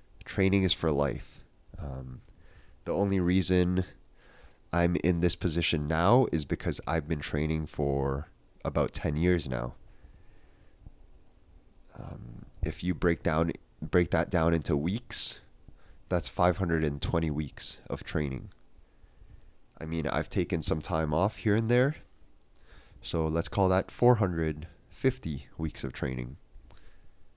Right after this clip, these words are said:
That's still a lot of fucking training. So throughout that process, it's just figuring out, like, okay, these warm-up exercises help me, help me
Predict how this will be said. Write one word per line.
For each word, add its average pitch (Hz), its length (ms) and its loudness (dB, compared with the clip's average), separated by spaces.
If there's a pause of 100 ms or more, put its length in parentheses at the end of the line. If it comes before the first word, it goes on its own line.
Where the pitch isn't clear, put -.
(360)
That's - 180 -16
still 98 340 2
a 85 60 2
lot 82 260 6
of 80 80 0
fucking 82 340 -4
training. 55 400 -4 (120)
So 85 480 0
throughout 104 300 0
that 104 180 0
process, 87 540 0
it's - 180 -10
just - 220 -6
figuring 73 500 -6
out, 71 240 -6
like, 67 260 -10
okay, 71 380 -8 (580)
these 90 200 0
warm-up 87 440 4
exercises 80 960 0 (220)
help - 240 0
me, 73 260 -4 (1300)
help 80 180 0
me 73 800 -2